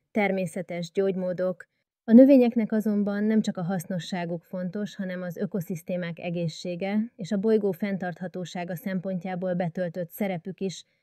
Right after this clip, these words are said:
Az erdők, különösen az esőerdők kulcs szerepet játszanak a széndioxid megkötésében és az éghajlat szabályozásában.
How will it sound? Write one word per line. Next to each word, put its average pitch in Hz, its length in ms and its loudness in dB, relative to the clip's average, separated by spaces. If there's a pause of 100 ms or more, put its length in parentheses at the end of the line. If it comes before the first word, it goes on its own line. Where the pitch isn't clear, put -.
(300)
Az 220 220 4
erdők, 208 540 8
különösen 214 520 8
az 190 120 -4
esőerdők 190 720 -2
kulcs 240 200 6
szerepet 180 480 -8
játszanak 185 520 -8
a 180 60 -8
széndioxid 180 800 -4
megkötésében 180 880 -10
és 175 140 -10
az 180 120 -10
éghajlat 180 540 -8
szabályozásában. 175 1200 -10